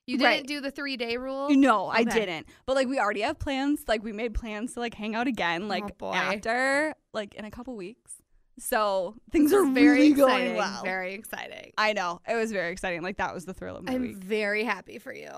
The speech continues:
Speaker 2: Thank you.
Speaker 1: Did the Packers win yesterday?
Speaker 2: Yeah, they won, like, fifty-eight bazillion to, like,
Speaker 1: Okay,
Speaker 2: two.
Speaker 1: I thought so.
Speaker 2: Except somebody stormed the field.
Speaker 1: What?
Speaker 2: Did you know that?
Speaker 1: No. How?
Speaker 2: Yeah, so
Speaker 1: Were
Speaker 2: I
Speaker 1: they
Speaker 2: don't know.
Speaker 1: naked or clothed?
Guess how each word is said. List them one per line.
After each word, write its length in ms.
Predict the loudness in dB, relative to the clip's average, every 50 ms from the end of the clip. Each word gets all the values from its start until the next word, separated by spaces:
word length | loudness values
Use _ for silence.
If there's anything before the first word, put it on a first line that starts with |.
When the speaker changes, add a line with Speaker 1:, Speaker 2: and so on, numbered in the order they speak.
| -12 -4 0
Speaker 2:
Thank 220 | 2 4 4 2
you. 120 | 0 -2 -4 -6 -6 -8 -6
Speaker 1:
Did 160 | -6 -6 -6
the 80 | -6 -6
Packers 420 | -4 -6 -6 -6 -6 -8 -8 -8
win 180 | -8 -10 -10 -10
yesterday? 500 | -12 -12 -14 -14 -12 -12 -10 -10 -6 -4
Speaker 2:
Yeah, 280 | -2 0 0 0 0 0
they 80 | -2 -4
won, 120 | -4 -4
like, 160 | -6 -8 -10
fifty-eight 460 | -12 -12 -14 -12 -10 -10 -10 -10 -10 -12
bazillion 420 | -12 -12 -10 -10 -10 -10 -10 -10
to, 60 | -10
like, 120 | -10 -8 -8
Speaker 1:
Okay, 120 | -8 -8 -10
Speaker 2:
two. 200 | -12 -14 -16 -16 -16
Speaker 1:
I 100 | -16 -12
thought 260 | -10 -10 -10 -10 -10
so. 320 | -12 -16 -16 -16 -16 -18 -20 _ _
Speaker 2:
Except 240 | -10 -4 -2 -2 -2
somebody 340 | -2 -4 -6 -4 -4 -4 -4
stormed 320 | -4 -4 -6 -6 -6 -6
the 60 | -8 -8
field. 360 | -8 -8 -6 -6 -6 -8 -10 -14 _ _ _ _ _ _ _ -6
Speaker 1:
What? 260 | -2 -2 -2 -2 -4 _
Speaker 2:
Did 160 | -2 -2 0 2
you 80 | 2
know 140 | 2 2 2
that? 240 | 2 2 2 2 2
Speaker 1:
No. 420 | 0 0 0 0 0 -2 -4 -6 -10 _ _ _ _ _ _ _ _ _ _
How? 280 | -8 -6 -4 -4 -2
Speaker 2:
Yeah, 280 | 0 2 2 2 0 -2 -4
so 160 | -4 -4 -2
Speaker 1:
Were 60 | 0
Speaker 2:
I 80 | 0 0
Speaker 1:
they 40 |
Speaker 2:
don't 120 | 0 2 2
know. 240 | 2 2 2 2 0
Speaker 1:
naked 240 | -2 -4 -8 -14 _
or 160 | -12 -10 -10
clothed? 300 | -10 -12 -16 -18 -18 -20